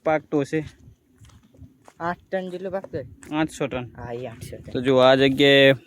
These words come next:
Speaker 1: પાણીના કૂવાની અંદર મોટર છે, તો આ કેટલો પુરાનો છે?
Speaker 2: અરે, બે ત્રણ વર્ષનો હોય.
Speaker 1: આ બે ત્રણ વર્ષ પહેલા તમે ગારીને મૂકી લો. અને આ રામાપીરનો નેજો છે?
Speaker 2: હા.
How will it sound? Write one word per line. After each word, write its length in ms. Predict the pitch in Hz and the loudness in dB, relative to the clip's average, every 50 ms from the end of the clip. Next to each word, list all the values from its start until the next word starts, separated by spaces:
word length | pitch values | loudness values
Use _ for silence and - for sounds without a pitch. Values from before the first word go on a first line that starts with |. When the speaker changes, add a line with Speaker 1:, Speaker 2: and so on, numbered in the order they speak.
| _ - - | _ -10 -4
Speaker 1:
પાણીના 440 | 139 135 139 139 143 143 139 139 131 | -2 0 2 4 4 6 4 4 2
કૂવાની 600 | - - 143 143 143 143 139 139 139 139 143 139 | 0 2 4 6 6 6 6 6 4 4 4 4
અંદર 260 | 139 143 143 139 135 | 4 4 4 4 4
મોટર 380 | 131 131 135 143 135 151 151 147 | 4 2 2 2 2 2 2 4
છે, 200 | 156 165 165 170 - - - - - - _ _ _ | 4 2 0 0 -4 -12 -20 -20 -20 -20 _ _ _
તો 120 | - 139 143 | 2 4 4
આ 300 | 143 143 147 147 143 143 | 4 4 4 2 2 0
કેટલો 680 | - - 160 165 156 165 160 151 143 135 131 127 113 - - - - - - _ - - - _ - | 0 0 0 0 2 4 4 6 6 6 6 4 0 -4 -12 -20 -20 -20 -20 _ -20 -20 -20 _ -6
પુરાનો 380 | - 147 139 143 139 135 131 131 | -2 2 2 4 4 4 2 0
છે? 180 | 120 131 131 - _ _ _ _ _ _ - - - - - | -2 -6 -10 -14 _ _ _ _ _ _ -20 -20 -20 -20 -18
Speaker 2:
અરે, 260 | 151 151 151 160 165 | -16 -14 -14 -14 -14
બે 260 | 165 180 185 185 190 180 | -12 -8 -6 -4 -4 -4
ત્રણ 240 | - 190 196 202 | -6 -8 -8 -8
વર્ષનો 340 | 190 196 190 185 185 180 170 | -8 -8 -8 -6 -8 -8 -10
હોય. 160 | 156 139 127 - - - - | -10 -12 -14 -14 -14 -12 -8
Speaker 1:
આ 100 | 135 135 | -6 -2
બે 200 | 139 143 151 147 | 0 2 2 2
ત્રણ 280 | 139 - 160 156 151 147 | 2 0 0 2 4 4
વર્ષ 240 | 147 151 143 - | 4 4 2 2
પહેલા 240 | - 156 151 151 151 | 0 0 2 2 2
તમે 260 | 139 - 147 147 147 | 2 2 2 2 4
ગારીને 360 | 135 135 143 151 151 151 139 139 | 4 2 2 4 4 4 6 4
મૂકી 260 | 147 151 - 165 151 | 4 4 2 2 2
લો. 140 | 135 127 127 | 2 2 0
અને 200 | 123 127 127 123 | 0 -2 -6 -4
આ 360 | - - 139 139 139 139 131 - - - - - - - - 131 | -2 0 2 4 4 2 0 -2 -6 -20 -20 -20 -20 -14 -4 0
રામાપીરનો 540 | 139 147 156 165 170 165 180 180 190 185 | 2 4 4 4 4 4 2 2 4 4
નેજો 380 | 185 180 180 185 175 185 180 180 | 4 4 4 4 4 4 4 4
છે? 100 | 185 196 | 4 2
Speaker 2:
હા. 400 | 190 165 160 139 - 123 120 113 | 0 -4 -10 -14 -16 -18 -20 -20